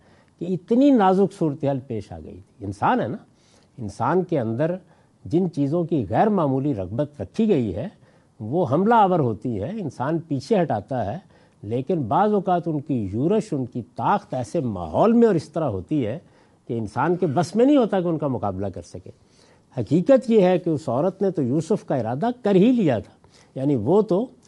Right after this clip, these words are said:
اپنی ساری قوتیں، اپنے سارے چرتر آزمانے کے لیے آئی گئی تھی، وہ بھی اگر اپنے پروردگار کی برہان نہ دیکھ لیتا تو اس کا ارادہ کر لیتا۔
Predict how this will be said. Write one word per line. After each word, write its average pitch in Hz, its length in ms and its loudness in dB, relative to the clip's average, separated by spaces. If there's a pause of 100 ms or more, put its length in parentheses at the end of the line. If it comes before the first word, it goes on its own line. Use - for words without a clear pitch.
(260)
اپنی 160 300 0
ساری 160 380 2
قوتیں، 175 540 -2
اپنے 143 260 -6
سارے 160 340 0
چرتر 156 400 -4
آزمانے 143 460 -2
کے 170 100 -2
لیے 175 180 2
آئی 180 200 4
گئی 160 180 4
تھی، 190 180 -4 (600)
وہ 147 260 2
بھی 277 200 8
اگر 254 180 8
اپنے 226 260 2
پروردگار 170 720 2
کی 165 180 0
برہان 131 520 0
نہ 233 60 4
دیکھ 208 300 4
لیتا 208 280 2
تو 254 120 2
اس - 120 -2
کا 190 120 0
ارادہ 143 320 2 (120)
کر 156 140 2
لیتا۔ 104 340 -4